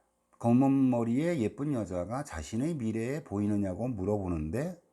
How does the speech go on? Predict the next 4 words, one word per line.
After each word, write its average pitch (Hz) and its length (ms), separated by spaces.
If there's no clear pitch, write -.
포춘텔러는 110 840
"그녀는 104 380
과거에 90 340
있었지" 92 580